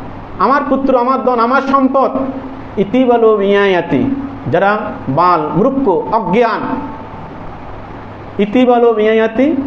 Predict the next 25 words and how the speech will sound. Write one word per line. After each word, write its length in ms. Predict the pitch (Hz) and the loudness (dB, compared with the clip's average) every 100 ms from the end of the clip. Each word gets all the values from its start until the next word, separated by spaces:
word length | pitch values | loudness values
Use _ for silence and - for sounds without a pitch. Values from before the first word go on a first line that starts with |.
| - | -2
আত্মা 300 | 208 - 311 | -2 0 2
হি 140 | 285 | 2
আত্মনাত 560 | 254 277 247 240 233 214 | 2 2 2 2 2 2
কুতু 380 | 208 - 294 | 2 0 2
কুতু 280 | 269 254 233 | 2 2 2
কুতু 280 | 214 196 180 | 2 2 2
দানাং, 280 | 156 135 120 - - - - - - - - - - | 2 2 0 -2 -8 -12 -14 -16 -16 -14 -14 -14 -2
নিজের 300 | 156 190 247 | 2 4 2
জীবন 280 | 247 220 214 | 2 2 2
নিজের 360 | 196 190 202 202 | 2 2 4 4
যখন 260 | 196 185 170 | 2 2 2
নয়, 360 | 160 170 175 151 - - - - | 4 4 2 -2 -6 -10 -10 -2
কিভাবে 300 | 185 208 214 | 2 4 2
পুত্র, 440 | 208 190 190 196 185 | 2 0 2 2 4
কিভাবে 300 | 180 202 196 | 2 2 4
ধন, 300 | 165 175 180 - | 2 2 0 0
কিভাবে 260 | 196 190 | 2 2
সম্পদ 380 | 180 180 180 165 160 | 2 0 0 -2 2
নিজের 260 | 156 175 | 2 2
হতে 200 | 175 185 | 0 0
পারে? 260 | 185 190 220 277 - - - - - - - - - - - - | 0 0 -2 -6 -10 -14 -16 -16 -16 -14 -14 -12 -12 -12 -10 -2
দেখুন 360 | 151 180 196 185 | 0 2 0 2
পুণ্যার্থী 400 | 185 180 175 175 | 0 2 0 2
উপাসক 500 | 160 160 156 151 143 | 2 2 0 0 0
উপাসিকাগণ, 600 | 139 139 135 127 139 131 | 0 0 0 0 0 0